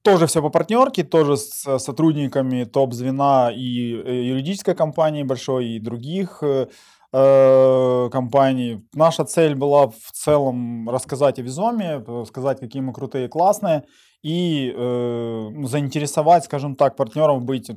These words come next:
ну, как угодно, там, не особо мне нравятся там какие-то пафосные слова, быть просто, быть,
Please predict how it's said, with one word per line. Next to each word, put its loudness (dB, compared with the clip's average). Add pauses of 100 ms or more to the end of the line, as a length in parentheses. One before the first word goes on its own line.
(100)
ну, -4 (300)
как -2
угодно, -2
там, -8
не -8
особо -4
мне -4
нравятся 0
там -8
какие-то -8
пафосные 0
слова, 2
быть -6
просто, -4 (520)
быть, -4